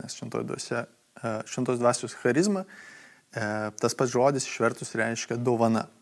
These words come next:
Tai yra, e, dovana, kuri yra tarnystės dovana. Tai reiškia, nė viena charizma bažnyčioje,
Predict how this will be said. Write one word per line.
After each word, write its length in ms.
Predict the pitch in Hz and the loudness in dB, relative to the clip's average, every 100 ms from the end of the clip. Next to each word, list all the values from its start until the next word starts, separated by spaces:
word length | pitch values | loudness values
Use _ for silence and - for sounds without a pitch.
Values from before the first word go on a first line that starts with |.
| - - - _ _ | -20 -20 -20 _ _
Tai 120 | - | 4
yra, 320 | 117 131 123 | 6 8 6
e, 420 | - - 113 107 110 - | 4 -2 -4 -4 -6 0
dovana, 760 | 127 131 117 110 120 190 214 - | 6 6 6 2 2 0 -2 -2
kuri 280 | 131 143 170 | 0 2 2
yra 260 | - 131 139 | 0 0 0
tarnystės 800 | - - 143 160 170 156 - 104 | 0 4 6 6 4 4 -2 -4
dovana. 400 | 65 - - - - - | -4 -4 -8 -12 -20 -6
Tai 120 | - | -2
reiškia, 240 | 69 - | -2 0
nė 140 | 123 123 | 0 2
viena 180 | 135 190 | 0 0
charizma 520 | - 120 156 202 175 | 2 4 4 4 2
bažnyčioje, 720 | 127 123 139 190 - 202 185 | 0 0 -2 0 0 0 0